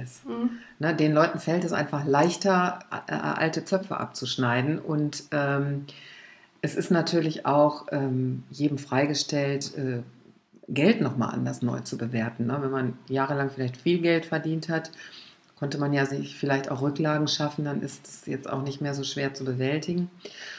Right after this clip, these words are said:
Speaker 1: Aber was wir gemacht haben, ist eben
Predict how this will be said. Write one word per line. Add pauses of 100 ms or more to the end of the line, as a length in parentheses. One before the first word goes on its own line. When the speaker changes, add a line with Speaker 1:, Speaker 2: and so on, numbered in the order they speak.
(220)
Speaker 1:
Aber
was
wir
gemacht
haben,
ist
eben